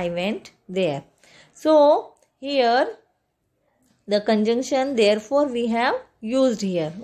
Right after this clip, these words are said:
Okay, we have joined the two different sentences with the conjunction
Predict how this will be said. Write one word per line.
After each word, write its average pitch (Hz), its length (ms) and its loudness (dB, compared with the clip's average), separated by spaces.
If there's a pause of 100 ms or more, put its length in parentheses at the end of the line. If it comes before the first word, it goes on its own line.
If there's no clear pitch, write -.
(120)
Okay, 311 200 -4 (400)
we 208 240 0
have 202 260 0 (160)
joined 269 400 0
the - 140 -6
two 294 160 0
different 269 380 -2
sentences 220 540 -4
with 202 140 -4
the 208 140 -6
conjunction 208 600 -2